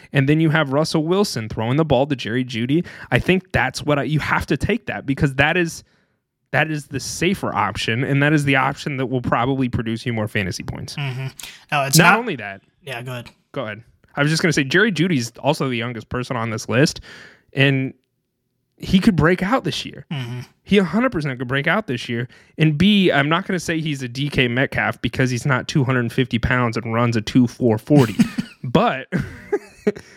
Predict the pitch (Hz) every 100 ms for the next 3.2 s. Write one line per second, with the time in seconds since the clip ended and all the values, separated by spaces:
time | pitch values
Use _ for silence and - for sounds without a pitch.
0 | - _ _ 180 147 147 - - - -
1 | 208 175 190 180 - - - _ _ _
2 | _ - 202 - - 262 233 180 147 165
3 | 165 147